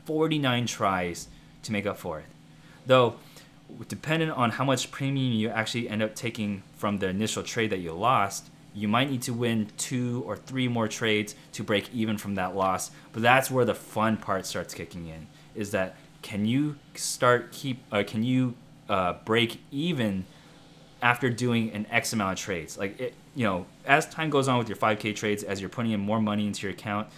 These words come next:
um, you're going to do more and more trades. You hit your, like, twentieth trade mark, right? You, you've done twenty put credit spreads or twenty call credit spreads, whatever, or a mix of between two,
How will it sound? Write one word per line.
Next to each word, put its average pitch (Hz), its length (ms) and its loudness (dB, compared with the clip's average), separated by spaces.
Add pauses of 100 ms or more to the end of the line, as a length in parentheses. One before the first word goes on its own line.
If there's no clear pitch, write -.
(400)
um, 92 580 0 (120)
you're 127 140 2
going 143 120 2
to 139 80 -8
do 131 180 0
more 117 300 4
and 127 100 4
more 139 140 2
trades. 101 480 -4 (800)
You 117 120 2
hit 139 200 -2
your, 127 300 4
like, 107 180 0
twentieth 165 600 0
trade 120 400 2
mark, 87 340 -4 (540)
right? 104 260 4
You, 113 300 2
you've 123 160 -2
done 120 160 4
twenty 156 340 -2
put - 240 -6
credit 127 220 2
spreads 120 260 2
or - 20 0
twenty 120 240 -4
call 110 140 0
credit 104 160 0
spreads, 104 220 -2
whatever, 104 400 4
or 92 60 0
a 104 40 0
mix 123 220 -2
of 110 100 -4
between 107 320 -2
two, 104 280 -2